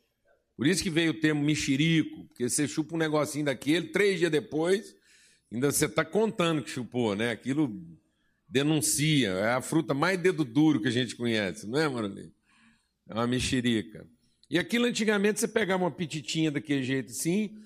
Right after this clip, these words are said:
aquilo tinha cinco mil sementes lá dentro, tinha mais semente que caldo, né? Hoje não, você pega umas grandonas assim, sem semente nenhuma.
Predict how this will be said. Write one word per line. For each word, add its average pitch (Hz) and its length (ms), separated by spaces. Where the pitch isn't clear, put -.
aquilo 220 300
tinha 175 520
cinco 220 460
mil 170 160
sementes 135 520
lá 104 140
dentro, 113 320
tinha 123 100
mais 170 260
semente 160 400
que 120 120
caldo, 107 400
né? 127 240
Hoje 143 260
não, 165 140
você 127 180
pega 127 220
umas 123 200
grandonas 117 600
assim, 151 400
sem 147 240
semente 147 600
nenhuma. 131 520